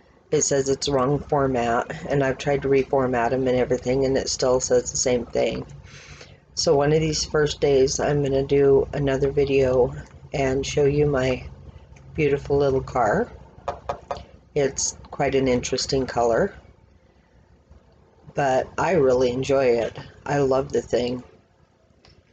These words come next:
Uh, it doesn't have very many miles on it. It's only got forty thousand miles on it. It's a two thousand fifteen Mitsubishi Mirage, and it's pink.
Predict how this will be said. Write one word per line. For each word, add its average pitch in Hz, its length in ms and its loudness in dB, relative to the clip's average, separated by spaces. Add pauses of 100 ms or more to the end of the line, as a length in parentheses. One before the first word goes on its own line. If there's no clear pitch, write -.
(580)
Uh, 123 420 -2 (720)
it 156 140 0
doesn't 131 340 0
have 139 140 0
very 139 160 0
many 147 220 0
miles 139 400 0
on 131 100 2
it. 143 60 0
It's 151 140 -4
only 143 200 2
got - 220 -2
forty 131 240 0
thousand 131 320 -2
miles 123 360 -2
on 120 200 0
it. 127 120 -2
It's - 220 -4
a 120 60 -10
two 156 200 -6
thousand 131 440 -4
fifteen 135 880 -2 (680)
Mitsubishi 139 960 0 (120)
Mirage, 123 680 0 (800)
and 147 180 0
it's 139 200 -2
pink. - 540 -4